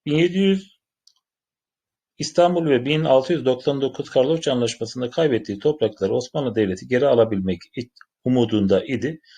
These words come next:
Fakat bin yedi yüz on beş, bin yedi yüz on sekiz yılları arasındaki bu savaşı kaybettikten sonra kaybettiği yerleri geri alma umudundan vazgeçip elindeki toprakları koruma düşüncesine yönelecektir. Dolayısıyla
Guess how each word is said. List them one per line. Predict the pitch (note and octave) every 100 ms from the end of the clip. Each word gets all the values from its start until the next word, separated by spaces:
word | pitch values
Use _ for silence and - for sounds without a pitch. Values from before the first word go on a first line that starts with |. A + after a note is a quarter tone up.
| - _
Fakat | E3+ E3+ E3
bin | E3
yedi | D#3+ D#3+
yüz | D#3+
on | D#3+ D#3
beş, | C#3+ -
bin | C#3+
yedi | C#3+
yüz | C#3+
on | D#3
sekiz | D3+ C3+ A#2+
yılları | A#2+ A#2
arasındaki | A#2 A#2+ A#2 A#2+ A2+ C#3
bu |
savaşı | C#3+ C3 B2 -
kaybettikten | D3 C#3+ G#2 - - F2+
sonra | - C3 D#3 F#3+ _ _ - - _ -
kaybettiği | F3 E3 D#3 C#3+ A#2+
yerleri | B2+ C3 B2 E3+
geri | C#3 D3
alma | E3 C#3 B2+ A2+
umudundan | C#3 B2+ A2 G#2 G2 G#2
vazgeçip | C#3 A#2+ G2+ D3
elindeki | C#3 C#3 B2 -
toprakları | C3 G#2 G2 G#2+ E3 - _ _ _ _ -
koruma | - F3 E3+ D3+ - - _ _ -
düşüncesine | A2+ A#2 G#2+ G2 G#2
yönelecektir. | F#2+ G2 F#2+ F2 F2+ - F#3+ _ _ _ _ _ -
Dolayısıyla | D#3+ E3 E3 F3+ E3 D#3